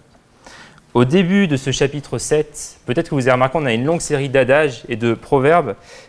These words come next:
Il y a une formule qui revient, sept fois, mieux vaut ceci que cela. Sept fois, cette formule revient. Et c'est intéressant, hein, parce que l'Ecclésiaste nous dit du coup que dans la vie, tout ne se vaut pas. Tout n'est pas équivalent. Il y a des choses qui sont meilleures que d'autres.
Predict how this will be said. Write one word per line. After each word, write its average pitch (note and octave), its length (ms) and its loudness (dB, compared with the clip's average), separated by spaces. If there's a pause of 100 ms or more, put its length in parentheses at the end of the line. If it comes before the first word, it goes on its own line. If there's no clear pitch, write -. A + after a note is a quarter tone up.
Il A2+ 60 -2
y - 20 2
a - 20 4
une C3 80 0
formule E3+ 220 0
qui E3+ 160 -2
revient, D3 380 -2
sept F#3 300 -6
fois, E3 540 0
mieux C3+ 260 -2
vaut D3+ 380 -2
ceci - 440 -14
que A2+ 380 -8
cela. - 360 -6 (480)
Sept D#3+ 240 0
fois, F3+ 140 2
cette D3 160 -2
formule C3+ 240 2
revient. B2+ 340 2 (840)
Et - 60 -2
c'est D#3+ 100 2
intéressant, G#3 440 2
hein, G3 40 2
parce D#3+ 160 0
que E3+ 60 -4
l'Ecclésiaste F3+ 460 -4
nous D#3+ 100 -4
dit F3+ 160 -4
du D#3+ 140 -4
coup G#3 180 -4
que - 140 -6
dans C#3 220 2
la G#3+ 120 4
vie, G3 200 -2
tout B3 200 0
ne A#3 60 0
se A3+ 120 0
vaut G3+ 160 2
pas. - 360 -6 (580)
Tout A#3+ 220 0
n'est G#3 160 2
pas G3 400 0
équivalent. D3+ 560 -4 (1000)
Il A#2+ 40 -2
y C3+ 40 6
a D3+ 40 4
des F3 120 -2
choses F#3 260 -4
qui - 80 -16
sont C#3 140 -8
meilleures C3 260 -2
que B2 100 -10
d'autres. A2 420 -14